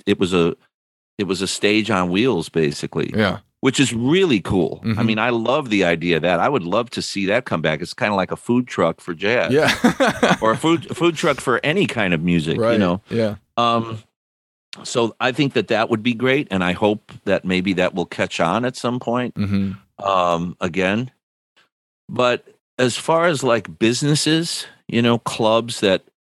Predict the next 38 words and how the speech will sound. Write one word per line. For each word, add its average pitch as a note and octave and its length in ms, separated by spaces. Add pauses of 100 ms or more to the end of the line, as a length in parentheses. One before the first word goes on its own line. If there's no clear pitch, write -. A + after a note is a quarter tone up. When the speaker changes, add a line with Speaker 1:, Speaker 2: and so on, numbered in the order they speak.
(300)
Speaker 1:
open A2 680
with F#2+ 220
the F#2 100
specific - 1000 (800)
mindset G2+ 600
of, E2 280
"I'm F#2+ 160
gonna F2+ 180
be F2 160
a E2 40
jazz F#2 340
club," G2 220
I A2 80
think G2+ 180
it's E2+ 140
very, F#2+ 420
very E2 300
hard. D2 500
Speaker 2:
Yeah. F2+ 160
Speaker 1:
I - 40
mean, E2 80
I E2 120
know F2 260
some F#2 300
of E2+ 60
the E2 180
club F#2 340
owners E2+ 380
here F2+ 220
in E2 100
Chicago, E2 720 (500)
uh, E2+ 220
and A#2+ 160
elsewhere F2+ 680 (180)
who F#2 160
have D#2+ 280 (520)
opened F#2+ 420
venues, F#2 680